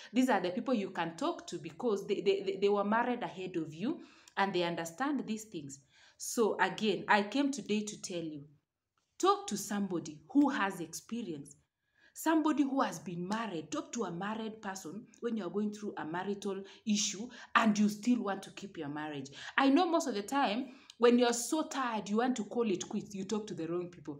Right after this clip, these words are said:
Because you know they will definitely tell you, "Come out." So most of the time, I remember myself, I'll talk to, you see, you talk to your girlfriend, you talk to your sister, whom unajua tu atakwambia, "You know what? Nimekuambia toka, nimekuambia toka." And by the way,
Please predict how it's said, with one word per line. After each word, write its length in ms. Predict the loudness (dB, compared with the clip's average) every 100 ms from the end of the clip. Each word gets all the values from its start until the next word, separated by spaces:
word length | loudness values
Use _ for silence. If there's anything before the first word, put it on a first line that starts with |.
| -14 0
Because 340 | 0 4 2 2
you 80 | 2
know 240 | 2 2
they 140 | 2
will 140 | 0 2
definitely 420 | 0 2 0 0
tell 180 | 0 0
you, 140 | 2
"Come 260 | 2 2 4
out." 360 | 4 2 0 -8 _ _ _ _ _ _ _
So 200 | 4 6
most 200 | 6 4
of 80 | 2
the 80 | 0
time, 220 | 4 4
I 60 | 4
remember 260 | 2 2
myself, 380 | 2 0 0 2
I'll 200 | 2 0
talk 220 | -2 -6
to, 180 | -6 -8 -10 -6
you 120 | 0 0
see, 400 | 2 2 2 -2 -4
you 120 | -2 0
talk 220 | 0 0
to 80 | -2
your 120 | 0
girlfriend, 480 | -2 -4 0 0 2
you 80 | 0
talk 280 | 0 0
to 60 | 0
your 100 | -2
sister, 320 | 0 0 0
whom 320 | 2 2 2
unajua 400 | 0 -2 0 0 0
tu 120 | 0
atakwambia, 480 | -2 0 0 2 2
"You 80 | 4
know 200 | 4 2
what? 220 | 0 0
Nimekuambia 560 | 0 2 0 2 -2
toka, 300 | -4 -8 -4
nimekuambia 580 | -2 -2 -2 -4 -2 -2
toka." 320 | -4 -6 -6 -10 -16 -14 -8 6
And 180 | 8 10
by 120 | 8
the 100 |
way, 80 | 8